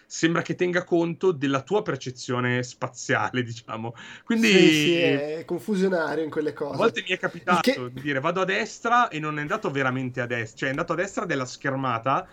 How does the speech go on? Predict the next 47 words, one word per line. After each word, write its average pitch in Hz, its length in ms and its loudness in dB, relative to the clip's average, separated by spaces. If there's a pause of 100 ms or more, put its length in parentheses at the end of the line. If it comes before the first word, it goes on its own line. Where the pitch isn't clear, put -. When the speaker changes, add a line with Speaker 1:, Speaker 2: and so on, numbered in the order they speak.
(160)
Speaker 1:
Io 151 100 2
pensavo 160 260 2
invece 135 260 0
che 135 100 -2
io 139 240 2
stessi 131 300 -8
vedendo 131 580 0 (500)
con 135 140 0
i 131 40 4
miei 139 260 6
occhi 170 340 2
la 123 100 0
schermata, 113 600 -4
invece 156 280 -2
non 139 200 0
è 170 40 -2
sempre 170 400 4
Speaker 2:
Sì. 147 40 2
Speaker 1:
così, 113 340 -6 (240)
non 127 140 2
è 139 60 0
sempre 131 360 -4
così. 123 360 -8 (640)
Speaker 2:
No, 240 260 12
e, 208 340 8
e 165 80 2
questo 202 280 0
poi - 140 -4
ti 226 140 -6
confonde 160 640 -4
quando 147 240 -4
appunto 147 340 -10
fai 143 160 -8
per 151 100 -8
esempio 143 300 -8
il 147 80 -6
labirinto 139 560 -8
subito 143 340 -12
prima 139 180 -8
della 135 180 -10
parte 139 260 -12
finale, 135 520 -8
che 139 120 -12
è 131 40 -12
anche 135 200 -10
abbastanza 131 420 -12
complesso 139 720 -10